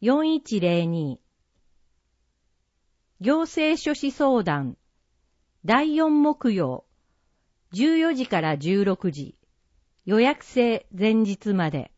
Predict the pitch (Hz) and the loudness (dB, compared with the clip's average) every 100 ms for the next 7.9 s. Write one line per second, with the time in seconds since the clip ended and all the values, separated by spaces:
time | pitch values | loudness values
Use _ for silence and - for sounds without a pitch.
0 | _ _ _ _ _ _ _ _ _ _ | _ _ _ _ _ _ _ _ _ _
1 | _ _ _ _ _ _ - 269 320 330 | _ _ _ _ _ _ -2 2 2 0
2 | - - 302 302 294 277 - 262 254 247 | -2 -2 0 0 -2 -6 -4 -2 2 2
3 | 233 226 - 294 311 247 208 - 160 - | 0 -4 -4 -2 -2 -2 -6 -8 -10 -10
4 | _ 214 226 202 196 190 180 - _ _ | _ 0 0 0 -2 -2 -4 -10 _ _
5 | _ _ _ - - - 320 320 320 285 | _ _ _ -8 -6 -2 0 0 0 0
6 | 196 190 226 247 247 240 226 220 233 220 | -2 -4 -2 0 2 2 0 -2 -4 -4
7 | 220 233 185 - 165 170 143 127 127 | -4 -4 -4 -8 -6 -6 -6 -8 -14